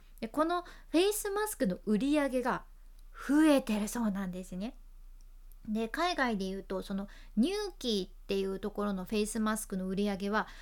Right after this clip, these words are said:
今年に入って一ヶ月で五十七パーセント増えていて、あと、ボーグナウっていうとこのエルイーディーマスクはね、五百四十四パーセント増とか、もう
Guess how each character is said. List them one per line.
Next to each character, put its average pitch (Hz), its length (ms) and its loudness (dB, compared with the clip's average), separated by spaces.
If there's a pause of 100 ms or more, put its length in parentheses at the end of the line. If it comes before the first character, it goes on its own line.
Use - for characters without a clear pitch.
(120)
今 240 160 2
年 392 300 2
に 403 140 -4
入 392 240 -2
っ 220 40 -2
て - 380 -4
一 240 180 -2 (120)
ヶ 403 100 2 (160)
月 240 200 -2
で 208 200 2 (240)
五 208 180 8
十 359 420 4
七 330 340 2
パ 311 280 2
ー 302 60 0
セ 302 180 -2
ン 233 80 2
ト 185 200 -4
増 196 200 -2
え 180 120 0
て - 120 -10
い 202 140 -10
て、 - 380 -6
あ 196 100 -4
と、 185 280 -4
ボ 294 280 6
ー 359 40 -2
グ 370 180 0
ナ 359 220 2
ウ 233 60 2
っ - 20 -4
て - 160 -4
い - 20 0
う - 20 -6
と 196 120 -6
こ 190 140 -4
の 180 200 -4
エ 202 100 0
ル 220 100 2
イ 226 120 2
ー - 20 -4
デ 226 100 -2
ィ 226 40 0
ー 214 40 0
マ 208 140 0
ス - 100 -8
ク 175 100 -10
は 180 100 -6
ね、 180 120 -8 (400)
五 214 160 8
百 403 420 4
四 359 280 4
十 202 160 0
四 196 300 2
パ 330 220 4
ー - 20 4
セ 302 160 2
ン 285 80 2
ト 294 100 4
増 202 240 0
と - 100 -10
か、 196 140 -4
も 190 140 0
う - 20 -6